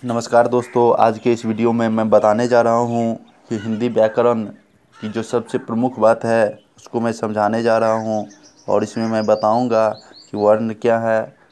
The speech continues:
वर्ण के कितने भेद हैं, वर्ण का प्रयोग कहाँ होता है, वर्ण का उच्चारण स्थल कहाँ है,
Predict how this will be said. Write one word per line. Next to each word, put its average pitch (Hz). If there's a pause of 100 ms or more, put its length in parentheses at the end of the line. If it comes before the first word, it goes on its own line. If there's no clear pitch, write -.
(140)
वर्ण 107
के 113
कितने 113
भेद 110
हैं, 113 (340)
वर्ण 110
का 110
प्रयोग 113
कहाँ 113
होता 110
है, 110 (380)
वर्ण 110
का 110
उच्चारण 107
स्थल 113
कहाँ 113
है, 107